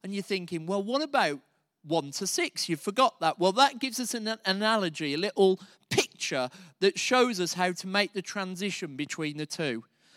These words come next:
So Romans seven, one to seven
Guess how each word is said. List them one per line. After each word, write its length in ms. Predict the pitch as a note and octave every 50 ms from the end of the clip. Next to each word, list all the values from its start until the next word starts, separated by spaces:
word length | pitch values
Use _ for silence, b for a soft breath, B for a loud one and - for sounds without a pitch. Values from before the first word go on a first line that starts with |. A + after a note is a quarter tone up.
| b b
So 120 | b G3 G3+
Romans 760 | G3 G3 A3+ B3 C4 C4 C4 C4+ C4 B3 B3+ B3+ - - - b b b b b b b _ -
seven, 580 | - - - A3 G3+ G3 F3 G3+ G3 G3 G3 F3+ _ _
one 260 | E3 E3+ F3 E3+ F3 E3
to 140 | - F#3 E3+
seven 500 | - - E3+ D3 A#2+ C3 B2+ A#2 A#2